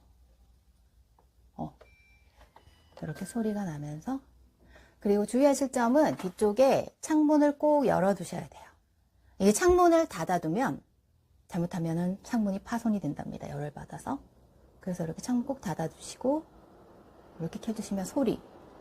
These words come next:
소음 정도 들리세요? 이 정도 소음. 그리고 리모컨이 있어요. 리모컨. 리모컨이 이렇게 있는데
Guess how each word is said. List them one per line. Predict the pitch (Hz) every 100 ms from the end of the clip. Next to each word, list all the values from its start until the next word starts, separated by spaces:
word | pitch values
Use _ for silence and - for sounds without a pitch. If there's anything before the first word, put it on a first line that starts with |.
| -
소음 | - 233 226
정도 | 165 147 - -
들리세요? | 175 170 165 170 233 - - - - - - - - - - - - - - - - - - - - - - - - - - - - -
이 | 175
정도 | 190 175 156 139
소음. | - - - - - - - - - - - - -
그리고 | 180 175 175 262 294 330 - - - - - - -
리모컨이 | 262 330 359 - 311 294 196
있어요. | - - 143 143
리모컨. | 147 143 - - - - - - - 170
리모컨이 | 156 - 156
이렇게 | 147 139 -
있는데 | 151 147 160 247 151